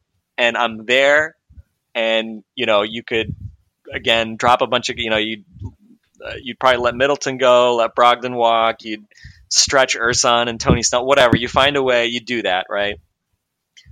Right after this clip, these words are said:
You get Kawhi in the fold, great.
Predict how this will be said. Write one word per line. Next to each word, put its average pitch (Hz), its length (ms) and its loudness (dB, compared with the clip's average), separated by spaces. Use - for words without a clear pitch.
You 117 80 -10
get 147 160 -2
Kawhi 135 280 2
in 143 60 0
the 143 60 -8
fold, 135 400 2
great. 117 340 2